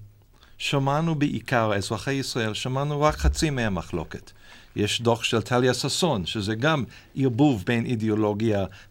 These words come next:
ובין, אה, ניתוח משפטי, ושמדובר על,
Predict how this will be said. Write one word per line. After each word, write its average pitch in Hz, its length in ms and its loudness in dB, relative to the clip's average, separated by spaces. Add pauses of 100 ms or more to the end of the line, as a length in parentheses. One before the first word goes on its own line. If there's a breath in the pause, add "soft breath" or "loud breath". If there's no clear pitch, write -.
(100)
ובין, 101 680 0
אה, 95 380 2
ניתוח 101 500 0
משפטי, 92 580 -6 (340 loud breath)
ושמדובר 160 840 0
על, 147 340 0